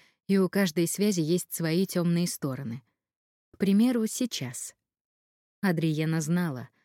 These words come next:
Лоренцо потратил очень много сил. И она... Да, вот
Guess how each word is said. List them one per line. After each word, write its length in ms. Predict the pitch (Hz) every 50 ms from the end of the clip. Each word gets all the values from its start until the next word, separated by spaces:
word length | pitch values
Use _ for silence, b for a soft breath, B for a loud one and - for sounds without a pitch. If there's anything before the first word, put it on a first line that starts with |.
| _ _ _ _
Лоренцо 480 | 180 175 165 160 160 165 165 - 180
потратил 640 | 160 - 170 - - 165 165 160 - 175 170 170 175
очень 360 | 170 151 135 - - 139 147
много 340 | 147 147 147 147 143 139 147
сил. 340 | 143 - - - 113 107 120 _ _ _ _ _ _ _ _ _ _ _ _ _ _
И 180 | - 180 175 170
она... 500 | 160 156 156 165 180 214 240 233 208 - _ _ _ _ _ _ _ _ _ _ _ _ _ _ _ _ _ _ _ _ _ _ _ -
Да, 360 | 202 196 190 202 220 247 240
вот 160 | 208 226